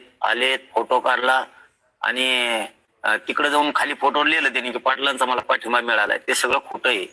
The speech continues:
ते समाजाने विश्वास ठेवू नका. तुमच्या मनानं तुम्हाला जे करायचं ते करा. मालक तुम्हाला ठेवलं म्हणल्यावर मी बदलणार नाही.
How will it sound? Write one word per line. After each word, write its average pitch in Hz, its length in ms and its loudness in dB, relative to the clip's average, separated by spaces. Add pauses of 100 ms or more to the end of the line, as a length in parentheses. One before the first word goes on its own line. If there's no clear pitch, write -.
(300)
ते 117 300 0
समाजाने 131 460 0
विश्वास 131 400 0
ठेवू 120 200 -2
नका. 120 280 2 (460)
तुमच्या 127 300 -2
मनानं 135 420 2
तुम्हाला 127 480 -4
जे 131 120 -2
करायचं 127 340 0
ते 127 80 2
करा. 127 200 2
मालक 143 420 0
तुम्हाला 165 240 2
ठेवलं 139 280 2
म्हणल्यावर 143 300 2
मी 143 120 0
बदलणार 123 500 2
नाही. 110 240 -2